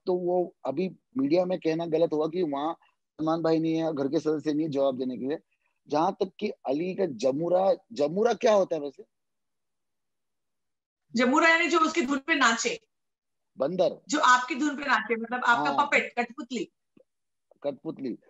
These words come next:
Speaker 1: वो दोनों बहुत खास
Speaker 2: हाँ।
Speaker 1: दोस्त थे, दोनों, और दोनों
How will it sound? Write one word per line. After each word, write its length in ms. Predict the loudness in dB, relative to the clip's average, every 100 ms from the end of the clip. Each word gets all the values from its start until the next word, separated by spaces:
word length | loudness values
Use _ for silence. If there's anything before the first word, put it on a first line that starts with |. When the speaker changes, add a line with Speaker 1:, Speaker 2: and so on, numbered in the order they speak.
| _ _ _ -4
Speaker 1:
वो 120 | -2
दोनों 340 | 2 2 0 -2
बहुत 300 | 0 0 0
खास 260 | -2 0 0
Speaker 2:
हाँ। 120 | -4
Speaker 1:
दोस्त 260 | -6 -4
थे, 60 | -6
दोनों, 300 | -4 -6 -6 -8 -6
और 120 | -4
दोनों 600 | -4 -4 -6 -8 -12